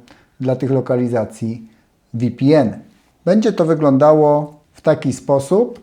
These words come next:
czyli mamy możliwość wykorzystania tego wanu, ale wan jest tylko w oparciu o L trzy. Mamy całą grupę access pointów, które dzisiaj działają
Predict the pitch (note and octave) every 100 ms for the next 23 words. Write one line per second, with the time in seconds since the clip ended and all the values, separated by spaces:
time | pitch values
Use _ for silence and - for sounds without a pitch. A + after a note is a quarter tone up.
0 | _ _ _ _ - E3 D#3+ D3+ D3 -
1 | - C#3+ E3 A#3 A3 E3+ C#3 D#3+ F#3+ F3+
2 | F3 - - - _ - - D3 D#3+ D3
3 | C#3 F3 E3 C#3+ C3+ B2+ C#3 D3+ C#3 C3+
4 | C3 C3 D#3 E3 C#3 C3 - E3 D#3+ C3
5 | B2 C#3+ B2 C3 D3 C#3 C3+ B2 A#2 C3+
6 | C3 B2+ - - D#3 C#4 - - _ _
7 | _ _ _ _ _ _ _ _ _ _
8 | _ _ _ _ _ _ _ _ _ _
9 | _ _ _ _ _ _ - C3+ E3+ G3
10 | F#3 E3 D3+ - _ _ D#3 E3+ F#3+ D#3+
11 | B2 C#3+ F3+ D#3 C#3 C3+ D#3 - C3+ -
12 | D#3 D#3+ D3 B2 C#3+ B2+ B2 F3 F3 C3
13 | A#2 C3+ C#3 D3 C#3 B2+ A#2+ A#2+